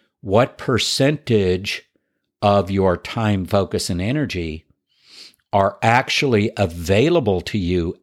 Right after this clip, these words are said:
after the distraction or disruption? Let me explain that a little better. If you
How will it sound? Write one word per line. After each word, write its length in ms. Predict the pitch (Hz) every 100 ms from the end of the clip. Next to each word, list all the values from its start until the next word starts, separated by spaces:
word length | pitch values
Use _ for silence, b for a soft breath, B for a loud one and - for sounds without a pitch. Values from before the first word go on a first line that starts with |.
| -
after 560 | 107 131 143 - 113
the 120 | 90 92
distraction 680 | 87 - 98 87 - 92
or 120 | 82 78
disruption? 680 | 87 - 101 82 - 95 - B B B B
Let 140 | 95
me 120 | 95 117
explain 540 | - - 123 131 113
that 160 | 92 92
a 40 |
little 220 | 92 87
better. 460 | 80 98 87 80 - _ _ _ b b b b b b b b -
If 220 | 113 110
you 1040 | 101 131 160 165 151 147 135 131 127 123